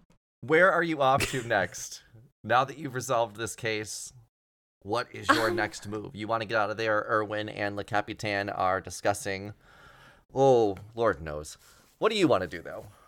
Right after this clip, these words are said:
Speaker 2: We have had a long rest, so we
Speaker 1: Yes.
Speaker 2: don't need to do that, 'cause
Speaker 1: Yes.
Speaker 2: at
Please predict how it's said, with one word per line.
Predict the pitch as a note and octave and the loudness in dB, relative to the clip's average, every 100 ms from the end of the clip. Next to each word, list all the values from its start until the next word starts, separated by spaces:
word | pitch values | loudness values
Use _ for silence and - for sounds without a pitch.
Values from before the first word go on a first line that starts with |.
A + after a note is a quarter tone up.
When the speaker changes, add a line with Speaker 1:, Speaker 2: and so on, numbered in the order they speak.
| - _ _ | -20 _ _
Speaker 2:
We | C4 E4 | 0 4
have | E4+ | 6
had | F4 C#4 | 8 8
a | C4+ | 8
long | B3 B3 | 6 8
rest, | A3+ G#3+ - - - | 6 6 4 -8 -8
so | - - G3+ | -4 0 0
we | G3+ G#3 G3 | 0 0 2
Speaker 1:
Yes. | G3 F3+ | 2 2
Speaker 2:
don't | A3 G#3 G#3+ | 2 2 0
need | A3+ A3 | -4 -6
to | - G#3 G#3 | -4 -4 -2
do | F#3+ | 0
that, | F3+ D3+ A3+ - - - | 6 6 6 0 -10 -2
'cause | F#3 F3+ | 2 2
Speaker 1:
Yes. | - | 2
Speaker 2:
at | F3 | 0